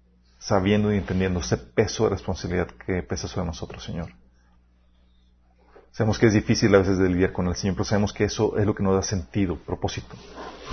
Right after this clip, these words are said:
y nos hace valiosos al resto de la creación, Señor.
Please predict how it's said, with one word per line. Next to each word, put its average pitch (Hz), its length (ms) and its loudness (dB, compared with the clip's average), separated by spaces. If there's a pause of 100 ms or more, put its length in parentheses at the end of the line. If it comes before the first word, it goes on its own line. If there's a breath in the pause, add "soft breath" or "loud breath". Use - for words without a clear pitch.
(160)
y 113 80 0
nos 107 160 4
hace 110 160 4
valiosos 95 640 4
al 82 80 -2
resto 87 440 -4 (520)
de 98 100 2
la 87 80 0
creación, 85 340 -4
Señor. - 360 -12